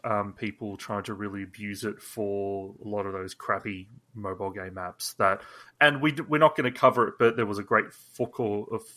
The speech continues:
Four Corners, uh, s-, coverage on A B C about, you know, mobile gaming addiction and, you know, that's, it's just so, I'm so glad they put that provision in.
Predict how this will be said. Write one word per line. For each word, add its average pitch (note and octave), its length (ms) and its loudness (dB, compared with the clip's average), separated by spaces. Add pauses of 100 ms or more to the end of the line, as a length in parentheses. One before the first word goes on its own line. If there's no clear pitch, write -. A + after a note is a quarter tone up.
(120)
Four B2+ 180 -2
Corners, G2+ 540 -4
uh, G2 500 -4 (300)
s-, - 220 -10 (220)
coverage A2 380 2
on G2+ 200 -2
A G#2+ 140 0
B G2+ 160 -8
C F#2+ 400 -8 (440)
about, G#2 480 2 (100)
you A2+ 80 -10
know, F#2 100 -8
mobile G#2 360 0
gaming G#2+ 400 0
addiction G2 440 -8
and, F#2 340 -12 (680)
you B2+ 80 -6
know, G2+ 280 -4
that's, G#2 420 -4 (880)
it's B2+ 140 -4
just E3+ 160 -2
so, D#3 140 8
I'm C3 160 4
so B2+ 220 2
glad G2+ 240 0
they F#2 80 -4
put - 180 -18
that - 100 -18
provision G2 540 -14 (320)
in. F3+ 120 -10